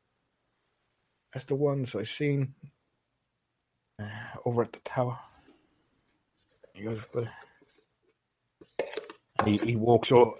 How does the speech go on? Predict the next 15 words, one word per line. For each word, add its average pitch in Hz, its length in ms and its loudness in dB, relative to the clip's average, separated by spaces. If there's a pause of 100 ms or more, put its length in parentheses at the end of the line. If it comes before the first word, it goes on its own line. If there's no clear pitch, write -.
he - 80 -6
sort 113 200 2
of, 113 40 0
like, 110 140 2
crawls 117 400 6
over 113 200 10
to - 120 -2
the 107 80 2
one 113 240 8
that 107 100 2
he 101 80 0
burned, 110 420 4 (1900)
uh, 117 240 4
and 110 160 4
he, 101 160 4